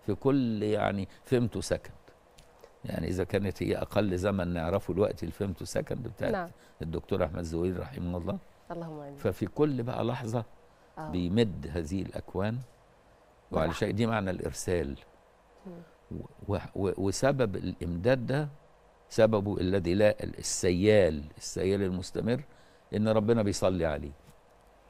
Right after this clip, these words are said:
Speaker 1: يبقى صلاة الله على هذه الرحمة إمداد لهذه الرحمة.
Speaker 2: وإحنا بنصلي عليه؟
Speaker 1: إحنا، لا، هو أما بيصلي عليه بيمده عشان يمد الأكوان
Speaker 2: الله.
Speaker 1: فيظهرها.
Speaker 2: مم.
Speaker 1: وعلشان كده بيقول: "إنما أنا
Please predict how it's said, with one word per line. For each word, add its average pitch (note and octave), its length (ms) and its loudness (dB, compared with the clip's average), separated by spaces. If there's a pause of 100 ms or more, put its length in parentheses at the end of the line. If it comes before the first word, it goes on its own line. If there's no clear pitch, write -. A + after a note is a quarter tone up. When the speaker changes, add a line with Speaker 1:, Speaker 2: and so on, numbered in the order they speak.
(240)
Speaker 1:
يبقى G2+ 240 0
صلاة A2+ 420 2
الله A2+ 220 0
على G2 400 0
هذه G2 280 0
الرحمة A2+ 560 -2
إمداد G2 380 2
لهذه D#2+ 320 -2
الرحمة. C#2+ 300 -10 (260)
Speaker 2:
وإحنا G#3 280 -6
بنصلي F#3+ 500 -4
عليه؟ G#3+ 360 -2 (640)
Speaker 1:
إحنا، A2+ 280 -2
لا، G#2 280 -2
هو A#2+ 200 4
أما A2 180 2
بيصلي A#2 480 2
عليه A#2 200 2
بيمده F#2 520 0 (140)
عشان A2 280 -2
يمد A#2 360 0 (440)
الأكوان D2+ 480 -6 (460)
Speaker 2:
الله. - 280 -18
Speaker 1:
فيظهرها. F#2+ 720 2 (880)
Speaker 2:
مم. F3 60 -10 (320)
Speaker 1:
وعلشان F#2+ 440 -2
كده C3 320 -2 (680)
بيقول: G#2+ 360 -2
"إنما G#2 520 -2
أنا G2 120 -2